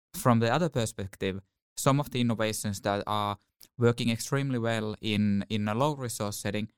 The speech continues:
might be as good in, in, in a country like, like Finland or U S. Um, but when we are looking <laughs> the impact and scalability factors of education innovations,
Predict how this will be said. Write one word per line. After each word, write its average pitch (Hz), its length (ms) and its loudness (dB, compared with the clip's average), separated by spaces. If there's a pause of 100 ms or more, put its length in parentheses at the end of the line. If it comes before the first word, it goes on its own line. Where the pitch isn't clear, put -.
(160)
might 147 260 0
be 120 240 -2
as 147 360 -4
good 104 320 0 (380)
in, 101 300 4
in, 101 320 0
in 107 120 -2
a 107 60 -2
country 107 380 0
like, 95 280 -4 (140)
like 98 300 -4
Finland 98 420 0
or 95 120 -2
U 95 240 -2
S. 95 280 -4 (640)
Um, 104 480 2 (300)
but 113 140 4
when 135 160 2
we 185 120 0
are 170 60 -2
looking 156 440 -2 (100)
<laughs> - 100 -20
the 107 400 2
impact 135 340 -2
and 107 100 0
scalability 113 760 -4
factors 101 460 -2
of - 120 -10
education 104 520 -4
innovations, 107 840 -4